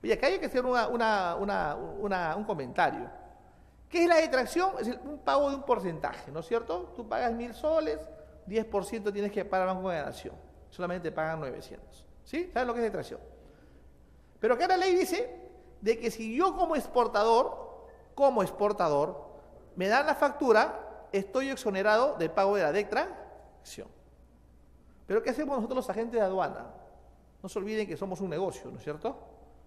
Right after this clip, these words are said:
Yo agarro y digo, "Señor, factúreme a mí, pero tiene que pagar la detracción,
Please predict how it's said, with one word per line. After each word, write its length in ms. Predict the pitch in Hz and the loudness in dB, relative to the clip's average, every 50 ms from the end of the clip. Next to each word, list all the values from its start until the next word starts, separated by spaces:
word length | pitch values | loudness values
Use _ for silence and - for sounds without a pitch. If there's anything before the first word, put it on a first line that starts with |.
| - - - - - - - - | -20 -20 -20 -20 -20 -20 -20 -12
Yo 160 | - 170 196 | -4 0 0
agarro 340 | 226 214 226 240 240 240 240 | 2 4 4 4 4 4 2
y 40 | 202 | 2
digo, 420 | 175 190 196 190 190 196 180 - | 0 0 0 0 0 -2 -2 -4
"Señor, 480 | - - 170 175 202 208 156 127 - - - - - - - - - - - - - - - - - - - - - - - - - - - | -8 -8 -6 -2 0 2 2 0 0 -6 -12 -16 -18 -20 -20 -20 -20 -20 -20 -20 -20 -20 -20 -20 -20 -20 -20 -20 -20 -20 -20 -20 -20 -20 -20
factúreme 640 | - - - 175 151 - - 220 220 214 - 202 175 | -8 -2 -2 -2 -2 -2 -4 -4 -2 -2 -2 -2 -4
a 60 | 151 | -6
mí, 260 | 160 170 147 143 - - - - - - - _ - | -6 -8 -10 -12 -14 -18 -20 -20 -20 -20 -20 _ -16
pero 100 | - 139 | -14 -10
tiene 180 | - 208 247 254 | -6 -4 -2 0
que 20 | - | 2
pagar 160 | 240 247 262 | 4 4 4
la 20 | |
detracción, 360 | 262 220 180 - 277 269 - | 4 2 0 2 2 2 2